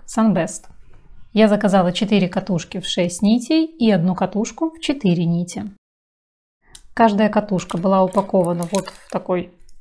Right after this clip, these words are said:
целлофановый пакетик, и на нем вот так фломастером просто написан номер цвета.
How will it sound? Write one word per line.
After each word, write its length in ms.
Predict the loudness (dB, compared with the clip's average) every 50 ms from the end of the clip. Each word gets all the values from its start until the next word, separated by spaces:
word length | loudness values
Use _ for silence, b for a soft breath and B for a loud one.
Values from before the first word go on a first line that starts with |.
| -20 -20 -14
целлофановый 540 | -4 -2 -2 0 2 2 2 2 0 -2
пакетик, 680 | -2 -4 -2 0 0 0 0 0 -2 -2 -4 -8 -8 -4
и 120 | -2 0 2
на 140 | 2 4 4
нем 380 | 4 4 6 6 4 4 2 -2 -6 -16 -16 -16
вот 180 | -16 -16 -12 _
так 400 | -4 -4 -4 -4 -6 -14 -20 _ _ _ _ _ _ 0
фломастером 600 | 4 6 6 4 4 2 0 0 2 0 0 -4 b b b b b b b b -20 -20 -20 -6 0
просто 260 | 0 2 2 2 0
написан 400 | 0 0 0 -2 -2 0 2 2
номер 280 | 4 4 2 2 0 -2
цвета. 500 | -6 -12 -6 -2 -2 -2 -2 -2 -8 -14